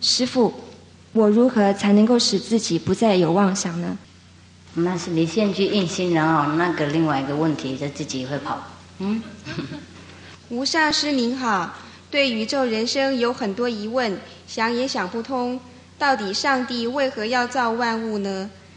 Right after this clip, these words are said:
Speaker 3: 是否世上的事终归来说都是虚幻的？
Speaker 2: 嗯，也不是虚幻了，你打自己一下会痛死，有没有虚幻呢？嗯。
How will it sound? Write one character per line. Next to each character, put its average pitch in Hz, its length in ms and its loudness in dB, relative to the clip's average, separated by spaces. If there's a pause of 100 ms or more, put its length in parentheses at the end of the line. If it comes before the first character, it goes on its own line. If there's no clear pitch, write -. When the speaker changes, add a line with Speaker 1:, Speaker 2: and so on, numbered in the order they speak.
(100)
Speaker 3:
是 294 260 -2
否 202 240 -2
世 269 200 -2
上 254 260 0
的 220 120 -2
事 226 360 -2
终 269 280 0
归 262 180 2
来 214 240 0
说 240 300 -2
都 254 180 0
是 240 220 -2
虚 254 240 -4
幻 214 340 -2
的？ 165 80 -10 (760)
Speaker 2:
嗯， 302 360 2 (140)
也 151 140 0
不 302 160 4
是 262 180 2
虚 240 260 6
幻 233 200 4
了， 185 100 2
你 170 180 2 (300)
打 165 160 2
自 226 160 0
己 175 160 0
一 214 100 2
下 202 180 4
会 202 120 2
痛 214 260 0
死， 156 220 -6 (120)
有 160 80 2
没 165 60 2
有 180 60 0
虚 196 200 0
幻 185 220 4
呢？ 160 260 0 (440)
嗯。 170 140 0